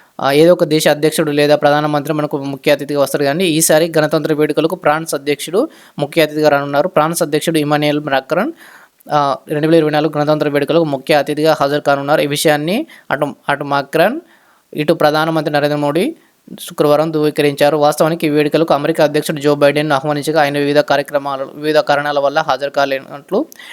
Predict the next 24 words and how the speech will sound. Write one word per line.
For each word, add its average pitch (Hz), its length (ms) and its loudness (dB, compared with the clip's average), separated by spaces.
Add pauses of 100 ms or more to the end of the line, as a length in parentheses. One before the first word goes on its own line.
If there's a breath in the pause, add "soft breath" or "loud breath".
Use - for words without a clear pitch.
(240 loud breath)
ఆ, 143 100 2
చెప్పినట్లు 156 420 -2
సమాచారం. 143 580 0
ఈ 156 120 0
నేపథ్యంలో 156 640 0
ఇమాన్యుయల్ 151 560 0
మాక్రాన్ను 156 1120 -2
ఆహ్వా-, 147 380 0
ఆహ్వానించారు. 151 640 0
భారత 156 380 0
గణతంత్ర 151 420 -2
వేడుకలకు 147 400 0
ఫ్రాన్స్ 151 300 0
అధ్యక్షుడు 147 300 -6
ముఖ్య 143 440 -2
అతిథిగా 151 340 2
రావడం 147 340 4
ఇది 156 120 0
ఆరోసారి. 147 720 0
ఈ 156 60 -4
ఏడాది 156 500 2
జూలైలో 151 400 2
ప్యారిస్లో 151 440 0
జరిగిన 147 400 -2